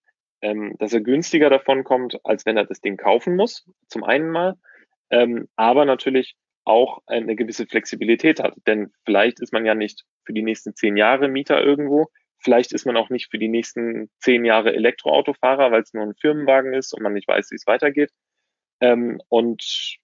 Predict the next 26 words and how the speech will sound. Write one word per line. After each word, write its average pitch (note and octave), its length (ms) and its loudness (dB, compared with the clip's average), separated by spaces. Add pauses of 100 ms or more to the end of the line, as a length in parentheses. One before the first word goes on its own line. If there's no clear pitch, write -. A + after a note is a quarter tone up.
(220)
dieser A#2 200 2
Flexibilitätsgedanke, C3 1200 0 (180)
ähm, A2+ 320 -2
spielt C3 300 -2
da A2 80 2
auch A#2+ 60 -8
noch C3+ 140 -6
mit G#2 160 -8
rein. G#2+ 260 0
Und A2+ 160 -8
deswegen A2+ 300 0
gibt's G#2+ 200 -10
bei - 80 -2
uns - 180 -2
die - 140 0
Alternative C#3 680 0 (300)
zum - 140 -6
Kauf A#2 240 0
der B2 160 2
Wallbox, A#2 540 2
dass - 160 -6
wir G2+ 60 -4
das G#2 180 -4
im G#2 240 -8
Abo B2 220 2
nutzen, A#2+ 420 -4